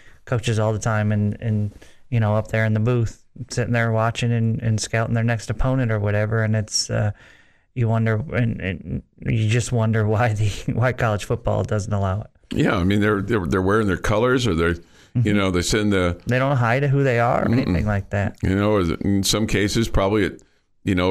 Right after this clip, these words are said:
Speaker 2: lower levels where they, where they, where they don't have endless number of people working. They probably send to the, the, the fifth string quarterback's dad who played, you know, high school football for, you know.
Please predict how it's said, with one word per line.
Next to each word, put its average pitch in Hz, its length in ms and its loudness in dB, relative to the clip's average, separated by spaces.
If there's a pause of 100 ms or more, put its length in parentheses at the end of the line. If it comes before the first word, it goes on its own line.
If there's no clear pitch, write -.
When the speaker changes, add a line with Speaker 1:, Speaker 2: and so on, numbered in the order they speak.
Speaker 2:
lower 98 380 4
levels 98 420 2
where 90 160 2
they, 87 180 2
where 90 220 0
they, 85 120 2
where 85 200 -2
they 82 80 2
don't 95 220 0
have 95 340 0 (120)
endless 95 380 0
number 92 260 2
of - 200 -4
people 98 340 2
working. 101 560 0 (680)
They 85 180 0
probably 95 320 0
send 95 240 0
to 92 60 2
the, 78 260 0 (640)
the, 95 80 0 (120)
the 67 340 -2 (500)
fifth 120 180 0
string 110 320 0
quarterback's 104 540 0
dad 107 320 2
who 92 120 2
played, 95 520 0
you 90 80 0
know, 87 160 0
high 104 140 0
school 92 260 -2
football 104 500 0
for, 85 320 -2 (200)
you 98 120 0
know. 87 320 0